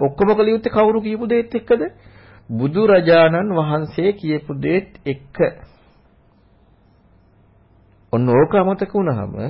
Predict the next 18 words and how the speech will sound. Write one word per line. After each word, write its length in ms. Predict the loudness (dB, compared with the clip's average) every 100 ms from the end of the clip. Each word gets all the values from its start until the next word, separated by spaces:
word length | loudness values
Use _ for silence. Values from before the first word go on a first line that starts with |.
| -10 -14 _ _ _ _ _ _ _ _ _ _ _ _ _
අපි 120 | -4 -2
මොකද 240 | 0 0
කරන්නේ? 420 | 2 2 0 -4
ඒක 200 | -6 -2
අමතක 380 | -2 -2 -2 -2
කරලා 380 | -2 -2 -2 -6 -10 _ _ _ _ _
ඔන්න 180 | -6 -4
සක්කාය 500 | -2 -2 -2 2 2
දිට්ඨිය 280 | 0 -4 -6
ප්‍රහාණය 400 | -6 -2 -2 -2
කරන්න, 360 | -4 -6 -4 -2 -2
සෝතාපන්න 720 | -2 -2 0 0 -2 -6 -6
වෙන්න, 320 | -8 -8 -4 -4 -4 -8 -20 -20 -16 -8 -6
නිවන් 380 | -2 0 0 0
දකින්න, 500 | -2 -2 -8 -6 -6 -4
භාවනා 600 | -2 -2 -2 -2 -4 -6
කරන්න 380 | -8 -8 -8 -6
එක 280 | -8 -8